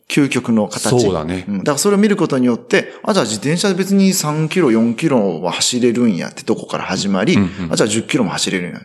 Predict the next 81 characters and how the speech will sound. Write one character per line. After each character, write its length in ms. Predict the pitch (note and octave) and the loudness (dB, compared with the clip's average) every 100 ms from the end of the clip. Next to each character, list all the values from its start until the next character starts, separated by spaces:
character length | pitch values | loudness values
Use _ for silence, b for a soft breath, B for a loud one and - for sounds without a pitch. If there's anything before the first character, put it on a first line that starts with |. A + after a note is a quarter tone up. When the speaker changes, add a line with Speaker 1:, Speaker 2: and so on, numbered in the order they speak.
| _ | _
Speaker 1:
百 180 | - - | -6 -2
キ 80 | |
ロ 60 | G3 | 0
も 80 | - | 0
走 180 | - F#2 | 0 -4
れ 80 | |
る 100 | D#2 | -8
ん 60 | D#2+ | -10
や、 80 | D#2+ - | -10 -4
Speaker 2:
う 40 | |
ん 20 | G2+ | -2
う 160 | F2+ | -2
ん。 20 | F2 | -2
Speaker 1:
百 180 | C3+ | -2
五 100 | C#3 | 0
十 100 | D3+ | 0
キ 80 | E3+ | 0
ロ 40 | A2 | -2
走 180 | F2+ A2+ | 0 0
れ 60 | |
る 60 | G#2 | 0
ん 40 | |
や 80 | F#2+ | -4
っ 20 | |
て 80 | F#2+ | -4
と 60 | B2 | -2
こ 80 | |
に 60 | A#2 | -2
繋 220 | - C3 | 0 2
が 80 | A#2 | 0
っ 80 | A#2 | -2
て 100 | B2 | -2
く 80 | B2+ | 0
れ 80 | |
た 140 | A2 F#3+ | 0 0
ら 160 | - B B B | -2 B B B
嬉 260 | A#2+ B2 - | 0 2 2
し 140 | B2 | 0
い 40 | |
人 180 | F#2 D2+ | -4 -6
な 140 | D2 B1+ | -8 -6
ん 100 | - | 0
で、 140 | C3 | 2
Speaker 2:
う 40 | |
ん。 140 | G#2 E2+ B B B B B | 2 0 B B B B B
Speaker 1:
普 100 | E3 | 0
段 200 | C#3 G#2 | 2 2
か 120 | F#2+ | 0
ら、 380 | F#2+ F2+ F2 - - - | 2 2 -2 -6 -20 -18
な 200 | A#2 G2 | -8 -6
ん 40 | G2 | -4
や 40 | |
ろ 60 | F2+ | -4
ね、 320 | G2+ E2+ - _ _ _ A2 A2+ - | -4 -6 -12 _ _ _ -18 -12 -2
ち 80 | |
ょ 40 | C3+ | -2
っ 40 | |
と 160 | - B2+ | 0 0
し 40 | |
た 100 | G#2+ | 0
ス 160 | F#2+ B2 | 0 0
ー 100 | - | 0
パ 100 | F2+ | -2
ー 40 | |
の 100 | E2+ | -2
買 180 | E2+ G2+ | -2 -2
い 20 | |
出 120 | G2 | 0
し 160 | F#2+ G2+ | -2 0
に 160 | G2+ G2 | -4 -4
車 320 | - G#2+ G#2 | -2 0 2
乗 100 | G#2 | 0
っ 60 | |
て 100 | - | 0
る 60 | G#2+ | -2
人 180 | - F2 | -2 0
が、 240 | C#3 G2 | 0 0
Speaker 2:
う 60 | |
ん 20 | |
う 40 | |
ん 20 | A#2+ | -2